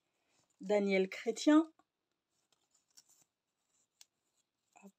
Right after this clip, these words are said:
là. Marina Scrapidule. Et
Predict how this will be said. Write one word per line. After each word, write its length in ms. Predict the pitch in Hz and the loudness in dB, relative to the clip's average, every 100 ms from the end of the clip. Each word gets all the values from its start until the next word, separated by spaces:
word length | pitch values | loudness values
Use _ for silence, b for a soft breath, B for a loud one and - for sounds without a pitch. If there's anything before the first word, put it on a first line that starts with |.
| _ | _
là. 180 | 269 294 _ _ _ _ _ _ _ - - _ _ _ _ _ _ _ | -10 -10 _ _ _ _ _ _ _ -20 -20 _ _ _ _ _ _ _
Marina 680 | 208 233 240 247 240 233 - _ _ _ - | -4 -2 0 0 2 2 0 _ _ _ -20
Scrapidule. 760 | - - 196 208 190 277 381 415 - - - _ _ _ _ _ _ _ _ _ _ _ _ _ _ _ _ _ _ _ _ _ _ _ - | -20 -14 -14 -12 -4 0 2 2 0 -14 -20 _ _ _ _ _ _ _ _ _ _ _ _ _ _ _ _ _ _ _ _ _ _ _ -10
Et 320 | 220 226 | -4 -4